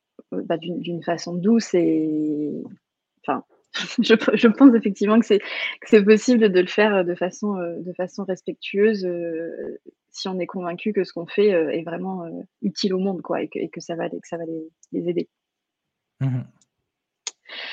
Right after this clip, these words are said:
Speaker 1: Euh, et du coup, ça m'amène, euh, à,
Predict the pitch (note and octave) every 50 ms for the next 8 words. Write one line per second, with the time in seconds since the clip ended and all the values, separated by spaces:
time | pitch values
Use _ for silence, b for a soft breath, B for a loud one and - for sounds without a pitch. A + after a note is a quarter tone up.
0 | B B B B - G3+ G3 G3 F#3+ G3 G3 F#3+ F#3+ G3 - - G3+ G3 G3 A3
1 | - D#4 - A#3+ G#3 G3 G#3 A3+ A3 G#3 F#3 F#3 F3+ F3 F3 F3 F3 E3+ E3+ E3+
2 | E3+ E3 E3+ E3 D#3+ - - - F3 E3+ E3+ E3 E3 E3+ E3 E3+ E3+ E3 E3 E3+